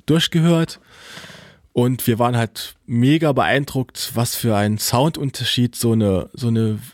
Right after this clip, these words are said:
also es ist unsere erste Vinyl-Veröffentlichung und wir waren echt baff, wie anders das zu einer C D klingt. Also es hat uns echt umgehauen. Es klingt viel wärmer, viel analoger, viel direkter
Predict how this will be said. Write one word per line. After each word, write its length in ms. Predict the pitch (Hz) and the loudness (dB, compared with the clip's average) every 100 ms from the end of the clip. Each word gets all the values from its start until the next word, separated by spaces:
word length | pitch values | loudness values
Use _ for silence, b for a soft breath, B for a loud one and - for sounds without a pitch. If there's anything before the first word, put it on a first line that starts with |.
| _ | _
also 200 | - 117 | -2 0
es 60 | 120 | 0
ist 80 | 147 | 0
unsere 300 | 143 117 113 | 0 -2 0
erste 540 | 131 143 - 120 107 | 2 0 0 -2 0
Vinyl-Veröffentlichung 1000 | 110 107 113 117 - 107 113 - - 113 | 2 2 2 0 -2 -2 -4 -6 -2 -2
und 320 | 123 117 113 117 | 0 0 0 0
wir 120 | 107 | 2
waren 140 | 110 | 0
echt 300 | 107 117 - | 0 -2 -2
baff, 380 | - 139 - - b b - | -2 -2 -4 -12 b b -4
wie 260 | 123 143 | 0 0
anders 320 | 127 131 123 | 2 2 0
das 220 | - 120 - | 0 -4 -2
zu 80 | |
einer 160 | 120 110 | -2 -2
C 140 | - | 0
D 160 | 104 117 | 0 0
klingt. 320 | - 95 98 | 0 -4 -2
Also 340 | - 107 104 101 B B B B B B B | -2 0 0 -2 B B B B B B B
es 120 | - - | -6 -4
hat 140 | 120 | -2
uns 140 | 113 | -4
echt 320 | - 143 - - | -2 0 -2 -2
umgehauen. 500 | 180 180 127 113 113 | 0 0 0 0 -2
Es 140 | 107 | -2
klingt 240 | - 139 | -2 -2
viel 300 | - 156 139 | -2 -2 0
wärmer, 600 | 123 120 156 175 165 160 147 b b b | 0 0 0 -2 -2 -4 -8 b b b
viel 320 | - - 147 156 | -12 -2 0 0
analoger, 840 | 123 117 135 170 160 151 147 127 | 0 2 2 2 0 0 0 -2
viel 260 | - 151 | -2 -2
direkter 680 | 131 113 143 - - 113 156 | 0 0 0 -2 -2 -2 -2